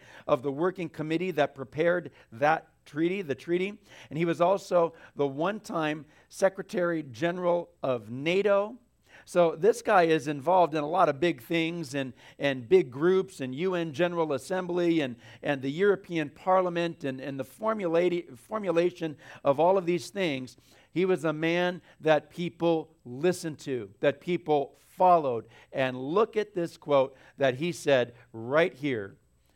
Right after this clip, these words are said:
when he said this, "We do not need another committee. We have too many already. What we want is a man of sufficient, sufficient stature to hold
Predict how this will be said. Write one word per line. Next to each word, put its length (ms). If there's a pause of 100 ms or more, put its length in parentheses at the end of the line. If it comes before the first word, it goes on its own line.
(260)
when 100
he 120
said 240
this, 300 (320)
"We 260
do 100
not 180
need 160
another 320
committee. 480 (380)
We 100
have 240
too 140
many 200
already. 420 (340)
What 240
we 100
want 380
is 120
a 60
man 360
of 200
sufficient, 760 (120)
sufficient 720 (200)
stature 840 (600)
to 140
hold 560